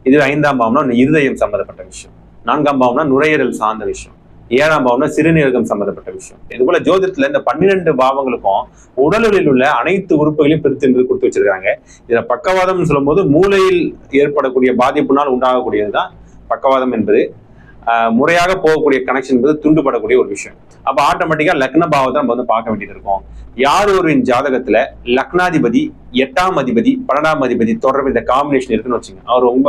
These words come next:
கவனமாக இருக்கணும். ஒரு வாகனத்துல போகும்போது கவனமா இருக்கணும். சின்ன விபத்துகள் கூட பெரிய விதமான விளைவுகள் என்பது அவங்களோட லைஃப்ல என்பது ஏற்படுத்தும். ஏன்னா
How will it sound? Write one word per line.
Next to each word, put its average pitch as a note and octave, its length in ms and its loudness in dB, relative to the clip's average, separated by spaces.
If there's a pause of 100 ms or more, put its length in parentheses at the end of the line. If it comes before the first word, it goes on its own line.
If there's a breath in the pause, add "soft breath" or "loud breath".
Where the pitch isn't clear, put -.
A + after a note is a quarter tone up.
கவனமாக A#2+ 440 0
இருக்கணும். G2+ 420 -8
ஒரு A#2 160 2
வாகனத்துல B2 460 0
போகும்போது A#2+ 340 0
கவனமா A2+ 300 2
இருக்கணும். G#2+ 340 -6 (420 soft breath)
சின்ன G3+ 300 2
விபத்துகள் D#3+ 480 0
கூட D#3+ 180 2
பெரிய D3+ 300 0
விதமான C3 340 0
விளைவுகள் C#3 440 0
என்பது A#2+ 200 0
அவங்களோட G#2 300 -2 (100)
லைஃப்ல A2+ 280 -4
என்பது G#2 260 -6
ஏற்படுத்தும். - 400 -6 (260 loud breath)
ஏன்னா D#3 180 -2